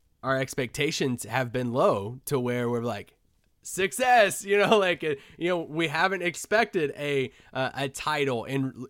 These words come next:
Luka's rookie season, uh, or at least, you know, I feel like I haven't, or a lot of people haven't. And, you know, n-, now we're starting to get to that where I don't think we're there yet.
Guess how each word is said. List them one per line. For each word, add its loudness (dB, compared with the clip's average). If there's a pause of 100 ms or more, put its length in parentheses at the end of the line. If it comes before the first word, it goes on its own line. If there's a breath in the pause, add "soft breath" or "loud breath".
Luka's 0
rookie -6
season, -4
uh, -6
or -4
at 0
least, -2
you -4
know, -6
I -6
feel -6
like -4
I 4
haven't, 0
or 0 (380 loud breath)
a -6
lot 2
of -8
people -4
haven't. -2
And, -4 (720 soft breath)
you -6
know, -2
n-, -4 (300)
now 0
we're 4
starting 2
to -6
get -4
to 2
that -2
where -2 (140)
I 0
don't 2
think -2
we're 2
there 0
yet. -4